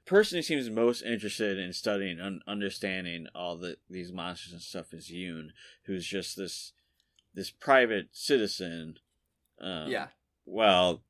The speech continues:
Speaker 1: I mean, I guess we're not really given much insight to the government or the military, but they just seem most interested in destroying and just killing this stuff. Uh,
Speaker 2: Well, and,
Speaker 1: the,
Speaker 2: but
Speaker 1: the,
Speaker 2: the thing that, that I meant that really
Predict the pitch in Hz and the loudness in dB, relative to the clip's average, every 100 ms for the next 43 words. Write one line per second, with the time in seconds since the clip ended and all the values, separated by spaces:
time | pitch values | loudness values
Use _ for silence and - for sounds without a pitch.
0 | _ - 120 120 127 151 143 135 120 123 | _ -6 2 4 4 4 4 4 6 6
1 | 120 113 104 110 98 95 98 - 104 101 | 6 4 4 2 2 2 0 0 -2 2
2 | 107 104 95 87 92 95 95 92 90 90 | 2 4 -2 0 2 2 0 -2 -2 -4
3 | 90 95 107 104 101 101 101 120 - 110 | -2 -2 -2 -2 -2 -4 -2 -2 -2 -2
4 | 95 92 - 82 82 - 85 71 69 73 | 0 -2 -4 -10 -10 -6 -4 -4 -8 -10
5 | 69 _ - - - 80 82 71 55 82 | -16 _ -10 -10 -6 -6 -4 -6 -6 -8
6 | 76 85 85 - 90 78 78 78 - 80 | -8 -10 -10 -6 -6 -6 -8 -8 -8 -6
7 | 80 _ _ - - - - _ - 85 | -8 _ _ -20 -20 -20 -20 _ -12 -6
8 | 80 165 185 180 185 156 175 170 156 208 | 0 4 4 4 2 0 -2 -2 0 2
9 | 196 143 131 - _ - 131 123 139 131 | 2 -2 -6 -8 _ -4 0 2 2 0
10 | 107 - 113 131 120 110 - | -4 -8 -2 0 0 -2 -6